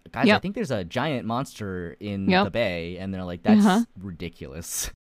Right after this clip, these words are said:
Speaker 1: <laughs> Why
Speaker 2: Yeah.
Speaker 1: would there be a giant monster there?"
Speaker 2: Right.
Speaker 1: Right?
Speaker 2: I, I, I like that. It, it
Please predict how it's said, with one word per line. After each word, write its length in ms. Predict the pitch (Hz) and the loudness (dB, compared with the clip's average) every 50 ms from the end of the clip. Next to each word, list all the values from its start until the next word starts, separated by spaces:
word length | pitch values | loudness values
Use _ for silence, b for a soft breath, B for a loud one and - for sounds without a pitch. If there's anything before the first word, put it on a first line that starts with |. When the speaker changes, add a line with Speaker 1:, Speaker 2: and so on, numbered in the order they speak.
| _ _ - | _ _ -16
Speaker 1:
<laughs> 220 | 190 359 370 277 - | -10 -8 -8 -4 0
Why 160 | 127 127 - | 4 6 6
Speaker 2:
Yeah. 160 | 254 214 165 | 8 6 6
Speaker 1:
would 80 | - 135 | 4 2
there 80 | 135 | 0
be 160 | 113 127 120 | 0 0 0
a 60 | 113 113 | 0 0
giant 340 | 101 110 98 95 95 87 | 0 -2 -4 -4 -4 -6
monster 380 | 80 73 73 80 - - - 69 | -8 -10 -12 -14 -16 -18 -20 -20
there?" 240 | - - - - - _ _ _ | -18 -18 -18 -18 -20 _ _ _
Speaker 2:
Right. 320 | - 233 240 214 180 160 139 | 2 4 6 6 4 4 2
Speaker 1:
Right? 200 | 123 113 117 123 - _ - - - | 2 0 0 -2 -6 _ -16 -4 0
Speaker 2:
I, 240 | - 196 233 247 - - | 2 2 2 2 4 4
I, 300 | 226 240 - - 220 226 | 4 4 6 6 4 4
I 40 | |
like 280 | 226 202 202 185 190 - | 6 6 6 4 4 4
that. 240 | - 175 156 - - - | 4 4 4 4 2 2
It, 180 | 202 202 - _ | 2 2 2 _
it 140 | 247 - | -2 -2